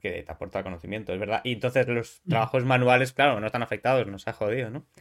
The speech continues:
Speaker 1: Si no tiene nada que ver co-, con eso. Pero sí pienso igual que tú, o sea, si dejamos de tener ingenieros por culpa de esto, pues entonces, ¿quién narices va a seguir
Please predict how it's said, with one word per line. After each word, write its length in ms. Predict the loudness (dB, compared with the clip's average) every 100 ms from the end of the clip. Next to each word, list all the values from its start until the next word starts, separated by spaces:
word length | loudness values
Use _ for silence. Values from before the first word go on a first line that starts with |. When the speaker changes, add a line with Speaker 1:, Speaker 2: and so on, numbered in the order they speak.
| _
Speaker 1:
Si 160 | _ -6
no 160 | -4 -4
tiene 160 | -2
nada 120 | -2 -2
que 80 | -4
ver 140 | -4
co-, 320 | -4 -6 -8
con 200 | -8 -8
eso. 260 | -8 -12 -18 _ _ _ _ _ _ 2
Pero 160 | 4
sí 440 | 6 4 4 2 2
pienso 240 | 0 2
igual 240 | 4 4 4
que 80 | -2
tú, 180 | -4 -6
o 80 |
sea, 500 | -4 -2 -2 -4 -8 -14 _ _ _ _ _ _
si 840 | -6 0 2 2 2 0 -2 -6
dejamos 300 | -8 0 2
de 60 | 4
tener 240 | 6 6
ingenieros 520 | 4 2 4 4 2 0
por 180 | -6
culpa 280 | -4 0 4
de 80 | 4
esto, 200 | 2 -2
pues 140 | -2
entonces, 360 | -6 -10 -10 -8
¿quién 180 | -6 -6
narices 720 | -6 -8 -8 -6 -6 -6 -8
va 180 | -8 -10
a 40 | -10
seguir 440 | -12 -10 -12